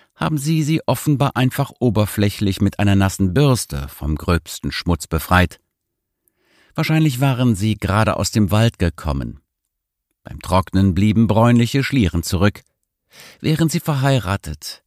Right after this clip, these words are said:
hätte Ihre Frau Sie wohl schwerlich in diesem Zustand nach London fahren lassen, es sei denn, sie selbst wäre der Auslöser dieser Fahrt gewesen, was ich aber angesichts des Fehlens eines Eheringes ausschließen würde.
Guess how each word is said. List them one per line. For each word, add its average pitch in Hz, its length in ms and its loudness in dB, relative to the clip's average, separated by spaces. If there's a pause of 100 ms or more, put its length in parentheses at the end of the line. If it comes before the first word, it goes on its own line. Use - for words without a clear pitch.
(160)
hätte 127 240 -4
Ihre 92 280 2
Frau 123 380 2
Sie 95 200 -2
wohl 95 160 2
schwerlich 143 680 0
in 120 140 0
diesem 131 320 0
Zustand 123 500 0
nach 123 160 -2
London 143 360 2
fahren 90 380 0
lassen, 90 360 2 (280)
es 139 140 0
sei 131 200 4
denn, 117 220 4
sie 101 160 2
selbst 95 440 2
wäre 82 280 2
der 78 200 -2
Auslöser 85 440 0
dieser 82 280 0
Fahrt 95 340 -2
gewesen, 110 500 2 (420)
was - 220 -6
ich - 260 -8
aber 156 300 -4
angesichts 131 720 0
des 120 220 -4
Fehlens 127 600 2
eines 104 480 0
Eheringes 80 800 -2
ausschließen 78 640 -2
würde. 90 320 4